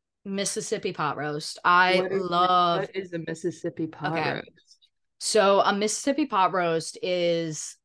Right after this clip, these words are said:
Speaker 1: I, I, I don't know how I've never had it until I was eighteen. It's not something I grew up with. It's something that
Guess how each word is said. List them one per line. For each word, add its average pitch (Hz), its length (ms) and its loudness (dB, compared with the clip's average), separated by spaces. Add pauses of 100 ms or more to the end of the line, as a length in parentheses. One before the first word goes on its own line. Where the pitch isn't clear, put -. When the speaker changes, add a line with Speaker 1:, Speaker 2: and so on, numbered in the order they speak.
(100)
Speaker 1:
I, 180 520 2
I, 190 80 0
I - 20 -2
don't 214 140 -2
know 208 160 -4
how 175 180 -2
I've 170 260 -2
never 170 440 -6
had 170 240 -2
it 165 100 -2
until 170 340 -8
I 165 140 -2
was 151 520 -6 (160)
eighteen. 202 380 -6
It's - 180 -10
not 170 180 -4
something 202 280 -10
I 185 100 -6
grew 180 160 -4
up 151 100 -4
with. 160 200 -4
It's 160 140 -12
something 185 340 -8
that 165 300 -4